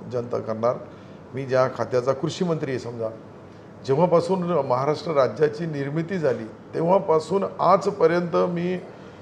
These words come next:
सहा महिन्यामध्ये बारा हजार कोटी शेतकरींना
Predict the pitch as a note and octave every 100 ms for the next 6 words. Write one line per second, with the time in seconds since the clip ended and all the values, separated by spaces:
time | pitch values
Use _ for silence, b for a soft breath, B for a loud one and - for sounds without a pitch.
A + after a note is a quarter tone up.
0 | - - E3+ F#3+ G#3 F#3+ G3+ F#3+ F#3+ F#3
1 | D#3 D#3+ F3 D3 B2 D#3+ E3+ E3+ D#3 F3+
2 | D#3+ D3+ C#3 D#3+ E3 E3 D#3+ D#3 D#3+ D#3+
3 | D#3